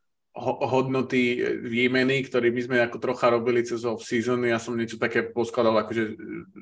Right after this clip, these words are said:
naše, čo si neviem, či si to pamätáte. A čo sme tu dodisovali jak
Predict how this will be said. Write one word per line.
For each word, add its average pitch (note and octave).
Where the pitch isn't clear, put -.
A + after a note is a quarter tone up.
naše, A#2+
čo -
si B2
neviem, A#2+
či -
si -
to A#2+
pamätáte. A#2
A A#2
čo -
sme A#2
tu A#2
dodisovali G#2+
jak G#2